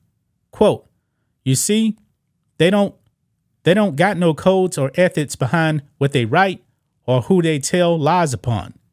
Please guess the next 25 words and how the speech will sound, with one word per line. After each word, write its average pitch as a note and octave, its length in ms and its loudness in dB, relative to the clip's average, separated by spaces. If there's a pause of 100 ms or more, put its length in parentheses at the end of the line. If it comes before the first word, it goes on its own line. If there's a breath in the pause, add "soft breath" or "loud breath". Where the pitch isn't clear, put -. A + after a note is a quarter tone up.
(400)
Brown B2+ 360 0
said. - 400 -6 (520)
"Crackers G3 520 0
go F3 200 0
to D#3+ 140 -4
acting E3 440 -2 (140)
lost C#3 460 0 (420)
like C#3 200 0
they C3 140 2
had B2 220 0
no F#3 240 2
clue F3 420 -4 (560)
what C#3 180 -2
they D#3 200 2
was B2+ 240 -2
doing F3+ 380 0 (360)
or A2 100 0
point F3+ 300 -2
the C3+ 80 -6
finger E3+ 340 0
to - 260 -4
other D#3+ 240 2
crackers. D3+ 680 -2 (580)
Their C3 160 2
homeboy, B2+ 680 0